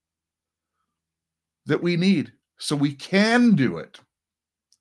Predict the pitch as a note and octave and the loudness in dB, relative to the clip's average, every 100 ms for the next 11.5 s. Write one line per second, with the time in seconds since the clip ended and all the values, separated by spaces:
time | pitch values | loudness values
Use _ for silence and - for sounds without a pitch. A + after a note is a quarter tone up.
0 | _ E3+ E3 E3 D#3+ D3 C#3 D3 D3+ C3 | _ -2 -2 -2 -2 -4 -2 -2 -2 -4
1 | B2+ B2 A#2+ C#3 B2+ C3+ C#3 - C#3 - | -4 -4 -4 -2 0 -2 -4 -4 -6 -6
2 | _ _ _ _ - D#3+ D#3 D#3 - G#2 | _ _ _ _ -4 -2 -2 -4 -6 -8
3 | E2+ F2 _ _ _ _ _ _ _ _ | -8 -10 _ _ _ _ _ _ _ _
4 | _ _ _ _ _ _ - - D#3 C3 | _ _ _ _ _ _ -12 -4 -2 -2
5 | G2+ E2 - F#2 - _ _ _ _ _ | -8 -12 -14 -20 -20 _ _ _ _ _
6 | _ - - _ _ _ _ _ _ _ | _ -20 -20 _ _ _ _ _ _ _
7 | _ _ _ _ _ _ _ E3+ F3+ C#3+ | _ _ _ _ _ _ _ 6 6 8
8 | A3 G#3+ D#3 F#3+ A#3 - _ _ _ _ | 8 8 4 4 4 2 _ _ _ _
9 | _ - C#3 D#3 D#3 D#3 D#3 C#3+ C#3 C3 | _ -8 -4 -2 -2 -2 -2 -4 -2 0
10 | C3 C3 C3+ C3 C3 A#2 B2 G2 C3+ B2+ | 0 0 -6 -4 -6 -4 -6 0 0 2
11 | B2 D3+ - - | 0 -4 -6 -10